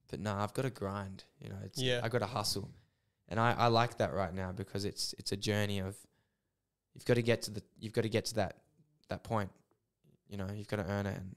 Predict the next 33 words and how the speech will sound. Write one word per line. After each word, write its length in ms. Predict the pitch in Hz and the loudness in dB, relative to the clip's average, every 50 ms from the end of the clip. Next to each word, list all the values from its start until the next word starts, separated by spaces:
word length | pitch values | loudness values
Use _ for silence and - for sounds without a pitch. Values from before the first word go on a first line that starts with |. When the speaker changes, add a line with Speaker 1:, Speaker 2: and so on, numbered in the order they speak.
| - | -8
Speaker 1:
I'm 100 | - 104 | -8 -6
happy 300 | 104 113 107 104 - 110 | -2 -2 -2 -2 -2 -2
hustling 400 | 104 101 101 - - 104 107 110 | -2 -2 -2 -2 -4 -4 -6 -8
it. 100 | 110 107 - | -8 -10 -8
It, 120 | - 107 - _ - | -10 -10 -10 _ -14
it's 260 | - 101 - - - | -14 -10 -8 -8 -4
good. 220 | - 113 95 101 - | -2 -2 -2 -2 -4
It's 180 | 107 101 - - | -10 -8 -8 -6
a 40 | |
journey. 360 | 101 - 104 95 95 98 107 - _ _ _ _ _ _ - _ _ _ _ _ _ - | -4 -4 -4 -4 -4 -8 -10 -12 _ _ _ _ _ _ -20 _ _ _ _ _ _ -12
Speaker 2:
For 80 | 123 | -10
sure. 420 | 117 - - 131 127 127 131 131 - - - | -10 -8 -4 -4 -2 -2 -2 -4 -6 -4 0
And, 300 | 135 131 131 131 127 131 | 2 2 2 2 4 6
um, 480 | 131 127 127 123 123 123 123 123 120 - _ _ _ _ _ _ _ - - - _ _ _ _ _ _ _ _ _ _ _ _ _ _ - | 6 8 8 8 6 6 4 2 0 -4 _ _ _ _ _ _ _ -20 -20 -20 _ _ _ _ _ _ _ _ _ _ _ _ _ _ -14
have 300 | - - 135 123 131 131 | -8 -6 -4 -4 -2 0
you, 240 | 123 131 131 135 139 | 0 2 2 2 4
where 180 | 131 135 135 | 6 8 8
are 40 | 135 | 8
you 200 | 135 131 131 131 | 8 8 6 6
in 80 | 127 120 | 6 4
terms 320 | - - 127 120 120 123 | 4 4 4 4 4 4
of 100 | 123 113 | 4 4
your 140 | 113 113 113 | 4 4 4
music? 340 | 117 120 120 120 120 - - | 4 4 2 2 0 -2 -4
You've 120 | 123 117 | -2 2
got 180 | - 143 131 - | 2 2 2 2
singles 500 | - - - 143 135 131 135 127 123 131 | 0 2 2 2 2 2 2 2 4 6
out. 300 | 131 127 131 131 131 - _ - - - - - _ _ - | 6 6 6 6 2 -2 _ -20 -20 -20 -20 -20 _ _ -4
Um, 580 | - 120 113 113 107 107 107 107 107 107 113 120 - | -2 0 2 2 2 2 2 2 0 -2 -2 0 2
are 40 | 120 | 2
you 120 | 120 117 | 2 4
working 380 | 117 120 123 123 117 - 123 120 | 4 4 4 4 2 2 0 2
on 320 | 113 113 110 110 113 117 | 2 2 2 0 -2 -6